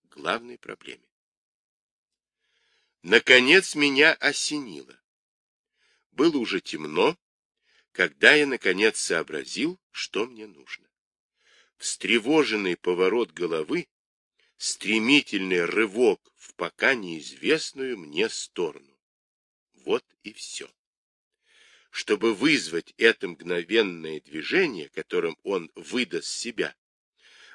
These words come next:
были необходимы два телефонных звонка, а в перерыве между ними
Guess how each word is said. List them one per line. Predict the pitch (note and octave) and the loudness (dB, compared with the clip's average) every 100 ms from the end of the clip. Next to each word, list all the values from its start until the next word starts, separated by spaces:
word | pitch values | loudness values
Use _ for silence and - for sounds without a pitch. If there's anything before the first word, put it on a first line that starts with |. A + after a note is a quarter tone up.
| _ | _
были | - C#3 F3 D#3+ | 0 4 6 6
необходимы | C3+ B2+ A2+ - F#2+ - A2+ G3+ G3+ G3 - _ | 8 6 6 4 2 2 0 2 4 2 0 _
два | _ - F#2 A2 E3+ G3 | _ -14 -4 4 4 4
телефонных | - C#3+ C3+ - C#3 D#3 D3 C3 | -4 -6 -6 -2 0 2 -2 -8
звонка, | G2 B2 D3 _ D#2 - _ _ _ _ _ _ - - - | -8 -10 -10 _ -12 -12 _ _ _ _ _ _ -20 -14 4
а | A2+ | 4
в | A#2+ - | 4 0
перерыве | - F2+ F#2 D3 B3+ F#3 E2+ | -4 0 0 0 -2 -4 -8
между | D2+ D2+ - D#2+ | -8 -10 -12 -16
ними | D#2 C2+ _ | -18 -20 _